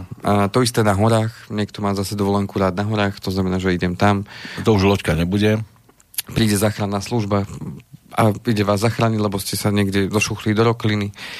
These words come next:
Speaker 1: tak, e, za ten výjazd tej záchrannej služby a automaticky je účtovaná, samozrejme, aj nejaká tá,
Speaker 2: Mhm.
Speaker 1: tá, tá faktúra, poplatok. Toto sa stalo mojej sestre, týmto ju pozdravujem. Ahoj, Vicky,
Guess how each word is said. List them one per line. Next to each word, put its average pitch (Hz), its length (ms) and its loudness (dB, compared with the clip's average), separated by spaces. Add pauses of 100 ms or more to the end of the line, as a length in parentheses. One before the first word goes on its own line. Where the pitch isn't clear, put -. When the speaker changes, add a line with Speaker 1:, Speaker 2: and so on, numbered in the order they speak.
(180)
Speaker 1:
tak, - 260 -2
e, 101 320 2
za 104 120 4
ten 104 200 0
výjazd 107 320 2
tej 101 140 0
záchrannej 101 420 0
služby 98 400 0 (320)
a 101 260 2
automaticky 101 680 0
je 98 120 0 (520)
účtovaná, 101 540 2
samozrejme, 98 420 4
aj 98 120 2
nejaká 98 300 2
tá, 98 160 0 (240)
Speaker 2:
Mhm. 92 440 0
Speaker 1:
tá, - 180 2
tá 98 180 2
faktúra, 110 400 2
poplatok. 120 640 0 (640)
Toto 104 200 0
sa 101 120 2
stalo 104 240 2
mojej 104 200 4
sestre, 120 320 4
týmto 104 360 0
ju 101 80 2
pozdravujem. 107 680 2
Ahoj, 98 220 2
Vicky, 110 320 -2